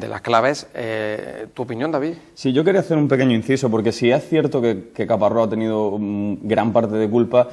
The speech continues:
Speaker 2: sí que entiendo a la gente que puede <clears throat> hablar de la confección de la plantilla, pero creo que, que a veces nos olvidamos de que hay dos formas de ver la confección de la plantilla. Una es en la teoría y otra en el resultado que luego te dan los futbolistas. Y me explico. Cuando el año pasado, cuando llegan Piti y Ricky,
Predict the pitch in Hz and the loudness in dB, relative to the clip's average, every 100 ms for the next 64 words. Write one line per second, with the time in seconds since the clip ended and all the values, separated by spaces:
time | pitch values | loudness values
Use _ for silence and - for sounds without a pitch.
0 | - - 135 143 131 135 135 131 117 113 | -8 -2 2 4 4 4 4 2 0 -2
1 | 113 113 107 107 110 107 101 95 85 98 | 0 0 2 2 2 2 0 0 0 0
2 | 107 110 101 101 104 98 113 113 98 104 | 0 0 -2 -4 -8 -6 0 0 0 0
3 | 120 110 110 107 151 151 151 113 - - | 0 2 0 2 2 4 2 0 -6 -10
4 | - 123 127 139 131 120 117 123 131 110 | -2 -2 0 -2 0 2 2 2 -2 -4
5 | 104 107 120 113 104 123 120 120 107 107 | -2 0 0 -2 -2 -2 0 -2 -2 -2
6 | 107 104 98 101 107 101 95 95 95 104 | -2 -6 -8 -10 -8 -4 -4 -4 -6 -4
7 | 95 90 - - - 147 156 160 143 120 | -4 -6 -14 -10 2 4 4 2 2 2
8 | 107 117 127 131 127 117 117 131 131 117 | 2 2 4 4 2 0 0 0 0 -2
9 | 104 110 98 120 110 101 101 92 90 87 | -2 -6 0 2 2 0 -2 -2 -4 -4
10 | 98 90 92 - 85 - 98 90 117 104 | -6 -4 -6 -6 -10 -8 -8 -4 -2 -2
11 | 95 - - - 117 120 117 120 120 123 | -2 -8 -20 -2 2 4 6 6 6 4
12 | 135 170 147 143 151 147 135 107 92 104 | 2 2 2 2 4 4 6 4 0 -2
13 | 104 120 139 123 110 135 123 113 107 127 | 2 4 6 4 4 2 2 0 0 -2
14 | 104 120 - | -2 -6 -8